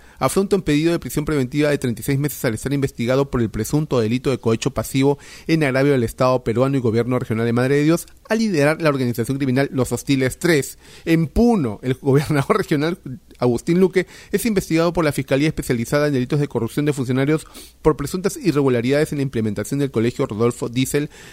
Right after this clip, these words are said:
de Juliaca. En Junín, el gobernador regional Fernando Orihuela Rojas también es investigado por el presunto delito con la administración pu-, contra la administración pública en la modalidad de peculado. Por el resguardo policial regular que recibió el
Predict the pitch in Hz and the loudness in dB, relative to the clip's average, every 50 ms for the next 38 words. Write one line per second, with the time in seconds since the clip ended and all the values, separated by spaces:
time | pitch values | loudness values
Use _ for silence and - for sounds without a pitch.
0 | - - - 131 120 135 127 117 117 104 120 113 107 110 131 156 165 156 131 - | -20 -16 -10 -4 0 0 2 2 0 2 2 2 2 4 4 4 4 2 0 -2
1 | - 110 - - _ _ _ 143 135 131 135 - - - 135 127 131 139 165 180 | -8 -14 -16 -16 _ _ _ -4 -4 -4 -4 -6 -6 -4 -2 -2 0 2 2 4
2 | 185 165 135 113 - - 139 131 127 117 113 117 117 113 117 107 117 127 143 151 | 4 4 4 2 0 -2 0 0 0 0 0 0 -2 -2 -2 -2 -2 0 0 0
3 | - - 131 131 143 143 - - - - - - - - 127 120 135 143 151 156 | 0 0 0 0 0 0 -2 -6 -16 -20 -20 -14 -8 -4 -2 0 0 2 2 2
4 | 151 139 127 120 151 165 170 165 175 190 202 - - - - - - 170 185 - | 2 0 2 2 2 2 4 2 2 0 -2 -8 -16 -20 -12 -4 0 0 0 0
5 | - 180 - - 131 123 135 147 156 - 156 135 131 - 135 135 139 143 - 139 | -2 -6 -6 -4 -2 -2 0 0 -2 -2 -2 -4 -4 0 0 2 2 2 0 -2
6 | 117 - 110 - 139 135 139 135 127 - 143 - 151 151 160 165 156 135 - 131 | -2 -4 -6 -6 -2 0 0 0 0 -2 -4 -2 -2 -2 0 0 0 0 0 -2
7 | 120 - 139 139 151 - - - 156 170 180 - 190 170 151 131 123 120 120 - | -2 -2 -4 -4 -6 -8 -6 -2 -2 -2 -2 -2 -2 -2 0 0 0 0 -2 -2
8 | - 117 - 143 139 - 185 170 160 - 170 - - - 190 202 196 175 165 123 | -2 -4 -4 -2 0 0 0 0 0 -4 -6 -6 -4 -2 0 0 0 0 0 0
9 | 113 117 139 151 - 160 - - 113 110 120 139 143 117 87 80 - - _ - | 0 0 0 -2 -2 -4 -4 -2 0 2 4 4 2 2 -2 -6 -16 -20 _ -20
10 | - - - - - - - - - - - - - - - - - - - - | -20 -20 -20 -20 -20 -20 -20 -20 -20 -20 -20 -20 -20 -20 -20 -20 -20 -20 -20 -20
11 | - - - - - - - - - - - 202 202 190 160 143 123 160 175 180 | -20 -20 -20 -20 -20 -20 -20 -20 -4 0 2 2 2 2 0 0 2 2 2 2
12 | 165 - 147 131 110 160 165 151 151 135 127 131 143 151 147 - 147 127 120 - | 2 0 -2 -2 0 -2 -2 0 0 0 2 2 2 0 -2 -4 -6 -8 -4 -2
13 | 135 139 143 147 | 0 0 0 0